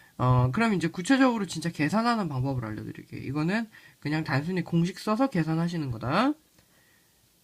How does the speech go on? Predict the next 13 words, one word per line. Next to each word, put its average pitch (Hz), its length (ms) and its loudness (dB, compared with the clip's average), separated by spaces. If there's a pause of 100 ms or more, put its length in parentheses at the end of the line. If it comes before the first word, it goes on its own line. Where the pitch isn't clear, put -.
(180)
시그마 190 420 -2
K는 196 340 0
일서부터 220 480 -2
N까지 160 720 0
K제곱은 165 960 -2
공식이 175 420 0
있어요. 127 460 -2 (580)
어, 117 200 -2
육분의 175 640 0 (400)
N의 143 460 0 (500)
N 131 180 -2
플러스 165 600 0
일에 175 580 0